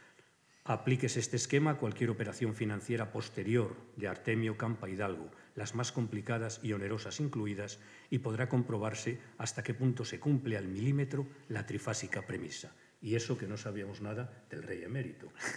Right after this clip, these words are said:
por lo menos con seguridad, por lo menos con seguridad. Es decir, que hay una actualidad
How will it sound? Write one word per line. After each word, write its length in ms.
por 140
lo 80
menos 260
con 160
seguridad, 560
por 100
lo 80
menos 300
con 140
seguridad. 540
Es 120
decir, 420
que 100
hay 100
una 180
actualidad 960